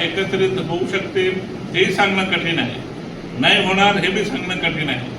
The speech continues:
पण मी सांगितले तुम्हाला माझी भूमिका, आलं लक्षात? तर कारण आमचे मागचे अनुभव चांगले नाही, ते अनुभव आम्ही पक्ष स्वेच्छेना सांगणार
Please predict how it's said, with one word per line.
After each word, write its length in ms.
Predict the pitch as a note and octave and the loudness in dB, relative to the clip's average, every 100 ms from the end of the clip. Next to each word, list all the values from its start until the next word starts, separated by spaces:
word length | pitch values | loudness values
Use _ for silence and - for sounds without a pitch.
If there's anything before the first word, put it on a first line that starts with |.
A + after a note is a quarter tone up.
| - - - - - - - - - - - - | -10 -10 -12 -12 -12 -12 -12 -12 -12 -12 -12 -6
पण 180 | F#3+ F#3+ | -2 0
मी 160 | F#3 G3 | 2 2
सांगितले 460 | F#3+ F#3 F#3+ G3 F3+ | 2 4 4 4 2
तुम्हाला 300 | E3 C#3+ B2+ - - - - - - - | 0 0 -2 -4 -8 -10 -10 -10 -10 -6
माझी 200 | D3+ E3+ | -2 0
भूमिका, 440 | F3 D3+ D3 C#3+ A#2+ - - - - - - - - | 0 0 -2 -4 -6 -10 -10 -12 -12 -12 -12 -10 -2
आलं 140 | F3+ | 0
लक्षात? 380 | G3 F#3+ E3+ D3 - - - - - - - - - - - - - E3+ | 2 0 0 -4 -4 -8 -10 -10 -10 -10 -10 -10 -10 -10 -10 -10 -8 -2
तर 220 | F3+ G3 | 2 2
कारण 360 | E3 F3 G3+ F#3+ | 2 0 2 2
आमचे 360 | E3 D#3+ G#3 G#3 F3 | 2 2 0 0 0
मागचे 320 | D3+ D3+ - | -2 -2 2
अनुभव 480 | G#3 G3 G3 G3 G3+ | 2 4 2 4 4
चांगले 380 | G3 E3+ E3+ F#3+ | 4 0 2 4
नाही, 160 | E3 A#2+ - - - - - - - | 2 0 -6 -10 -12 -12 -12 -10 -2
ते 100 | F#3 | 2
अनुभव 420 | F#3+ F#3 G3 G3 | 2 2 0 2
आम्ही 320 | G3+ F#3+ G3+ F#3+ | 4 4 2 0
पक्ष 720 | - E3 D#3+ F3+ F3+ G#3 G3 | -2 -4 -4 -6 -4 0 2
स्वेच्छेना 460 | G3 - A#3+ G#3 | 2 2 -2 0
सांगणार 440 | G3 F3 F3 G#3 | 0 -2 0 0